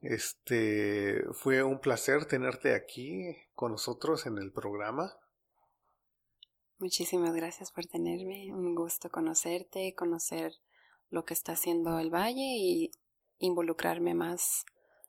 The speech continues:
Speaker 2: en a ver qué podemos hacer todos juntos, porque hay bastante interés.
Speaker 1: Así es, y también, este, una de las cosas, eh, Yesenia va a estar participando con nosotros en
Speaker 2: Sí.
Speaker 1: el proyecto para, eh, reactivar las caminatas,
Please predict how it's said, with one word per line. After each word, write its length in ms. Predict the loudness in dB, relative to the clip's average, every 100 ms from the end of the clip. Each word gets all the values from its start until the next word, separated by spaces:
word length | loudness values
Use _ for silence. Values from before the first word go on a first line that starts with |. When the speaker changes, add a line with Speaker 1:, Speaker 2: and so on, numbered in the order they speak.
| _ _
Speaker 2:
en 140 | 4 4
a 80 |
ver 200 | 4 0 -2
qué 120 | -2
podemos 380 | 2 4 4 2
hacer 220 | -2 -2
todos 300 | 2 2 2
juntos, 360 | 2 2 2 -2
porque 480 | -4 -6 -4 -2
hay 160 | 0 0
bastante 420 | 0 -2 -2 -2
interés. 440 | -2 -2 -6 -6 -10 -16 -18 _ _
Speaker 1:
Así 300 | 0 2 4
es, 180 | 4 4
y 140 | 4 6
también, 400 | 6 8 4 4
este, 400 | 2 6 6 8
una 200 | 10 10
de 60 |
las 160 | 10 6
cosas, 480 | 6 6 6 4 -10 _ _ _ 2
eh, 180 | 4 6
Yesenia 460 | 6 8 8 8
va 120 | 10
a 40 | 6
estar 300 | 8 4 6
participando 640 | 4 2 -4 0 2 2
con 140 | 0 -2
nosotros 540 | 0 0 2 0 2
en 80 | 0
Speaker 2:
Sí. 80 | 2
Speaker 1:
el 180 | 2 2
proyecto 540 | -2 0 0 0 0
para, 460 | 2 2 0 -4 -10 -12 -6
eh, 120 | -4 -2 -2 -2 -2
reactivar 800 | 2 4 4 2 -2 2 4 4
las 240 | 2 0
caminatas, 760 | -2 -4 -2 -2 0 0 0 -6